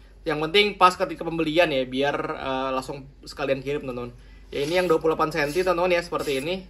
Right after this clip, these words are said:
eh, ketajamannya. Ini juga sama ya, lebar bilahnya di, oh ini ternyata lima M, lima M M ya, sininya lima M M, lima senti, sorry.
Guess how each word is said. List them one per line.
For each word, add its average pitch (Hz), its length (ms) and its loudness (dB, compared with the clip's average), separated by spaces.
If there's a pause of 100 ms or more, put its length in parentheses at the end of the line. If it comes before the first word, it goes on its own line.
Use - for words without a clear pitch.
(160)
eh, 131 400 -4
ketajamannya. 135 800 0
Ini 147 160 -4
juga 131 640 0 (400)
sama 147 480 0
ya, 147 240 0
lebar 135 320 2
bilahnya 139 320 0
di, 147 240 -6
oh 208 160 6
ini 208 240 2
ternyata 185 320 2
lima 185 240 4
M, 170 160 -2 (400)
lima 156 320 0
M 175 160 0
M 165 80 0
ya, 156 160 -4
sininya 147 320 -6
lima 139 240 -4
M 131 80 -4
M, 156 180 -6 (460)
lima 160 240 2
senti, 165 320 -2
sorry. 147 400 -4